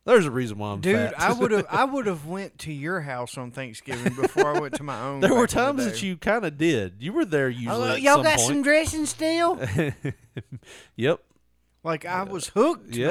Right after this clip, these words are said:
Speaker 2: man. I was fucking hooked.
Speaker 1: It's all about that sage, man.
Speaker 2: Mm.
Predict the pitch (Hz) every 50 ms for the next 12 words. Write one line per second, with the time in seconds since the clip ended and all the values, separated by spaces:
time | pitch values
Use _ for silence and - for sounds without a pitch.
0 | 190 190 190 190 185 185 185 156 135 - - 202 214 214 180 170 135 107 - 196
1 | 208 165 - - _ - _ _ - - - 110 113 117 117 113 127 123 - 135
2 | 131 - - - - 120 127 139 131 120 110 104 98 92 98 101 104 110 113 117
3 | 120 104 - 143 151 156 202